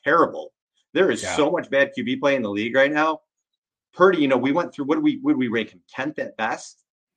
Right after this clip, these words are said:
Speaker 1: When we
Speaker 2: Ten-,
Speaker 1: went through
Speaker 2: yeah.
Speaker 1: the list a show or two
Speaker 2: Yeah.
Speaker 1: ago?
Speaker 2: Tenth at best, like, fifteenth at worst. There's
Speaker 1: And
Speaker 2: no,
Speaker 1: if you
Speaker 2: <laughs>
Speaker 1: look
Speaker 2: there's
Speaker 1: at
Speaker 2: no
Speaker 1: the
Speaker 2: way.
Speaker 1: way,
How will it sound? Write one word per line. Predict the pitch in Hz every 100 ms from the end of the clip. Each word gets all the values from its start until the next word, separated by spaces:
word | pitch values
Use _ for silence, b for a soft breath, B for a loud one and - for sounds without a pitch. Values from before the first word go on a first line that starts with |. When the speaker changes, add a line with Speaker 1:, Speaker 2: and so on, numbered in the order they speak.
| _
Speaker 1:
When | 139
we | 135
Speaker 2:
Ten-, | 156
Speaker 1:
went | 151
through | 123
Speaker 2:
yeah. | 101
Speaker 1:
the |
list | 156 156 - _
a | 151
show | - 147
or | 151
two |
Speaker 2:
Yeah. | 107 160
Speaker 1:
ago? | 160 160 - _ _ _ _ _ _ _
Speaker 2:
Tenth | - 143 135
at | 135
best, | 127 127 120 - _ _ _
like, | 107 90
fifteenth | - - - 101 95
at | -
worst. | 90 87 - - _ _ _ _ _
There's | 127 123
Speaker 1:
And | 170
Speaker 2:
no, | 143
Speaker 1:
if | 123
you | 208
Speaker 2:
<laughs> | 208
Speaker 1:
look | 214
Speaker 2:
there's | 190
Speaker 1:
at |
Speaker 2:
no | 165
Speaker 1:
the | 151
Speaker 2:
way. | 135 160
Speaker 1:
way, | -